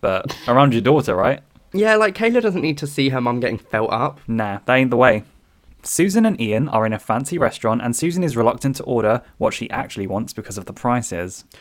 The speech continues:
Speaker 2: She goes from a salad to the most expensive shit on that menu.
Speaker 1: Right.
Speaker 2: She, Ian's like, "Don't worry, they know they're robbing us blind, you can get what you want." And she goes from salad to, like,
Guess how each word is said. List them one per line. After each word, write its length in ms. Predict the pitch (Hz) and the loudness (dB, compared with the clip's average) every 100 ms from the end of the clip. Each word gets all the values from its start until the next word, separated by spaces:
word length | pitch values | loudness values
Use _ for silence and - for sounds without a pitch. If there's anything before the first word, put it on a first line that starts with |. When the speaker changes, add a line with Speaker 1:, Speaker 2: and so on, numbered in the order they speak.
| - | -16
Speaker 2:
She 160 | - 220 | -8 0
goes 260 | 240 226 | 2 2
from 140 | - 196 | 0 0
a 60 | |
salad 440 | 196 214 190 113 101 | 0 -2 0 0 -2
to 80 | 131 | -4
the 80 | 131 | -2
most 220 | 120 - | -2 -4
expensive 680 | - - - 139 135 143 131 | -6 -8 0 2 2 -2 -2
shit 180 | - | 0
on 120 | 110 104 | 0 0
that 120 | 98 | -4
menu. 460 | 101 98 90 - 143 | -4 -6 -6 -6 -8
Speaker 1:
Right. 400 | 107 104 131 147 - - | -2 2 2 2 -8 -6
Speaker 2:
She, 160 | - 147 | -2 0
Ian's 380 | 175 175 165 156 | 6 6 6 4
like, 260 | 147 - | 0 0
"Don't 220 | - 127 | -2 -2
worry, 220 | 120 127 107 | -2 -2 -2
they 140 | 113 | -2
know 120 | 120 | 0
they're 100 | 120 | 0
robbing 240 | 117 117 113 | -2 -2 -4
us 100 | 107 | -4
blind, 260 | 120 113 | -2 -2
you 60 | - | -4
can 80 | 117 | -6
get 140 | 110 | -4
what 80 | 113 | -4
you 80 | 113 | -2
want." 160 | 123 107 | -2 -2
And 80 | 107 | -4
she 80 | |
goes 220 | - 127 131 | 0 0 0
from 120 | 127 | -4
salad 460 | - 143 131 113 | -4 -2 0 -2
to, 100 | - | -4
like, 240 | 120 113 | -4 -4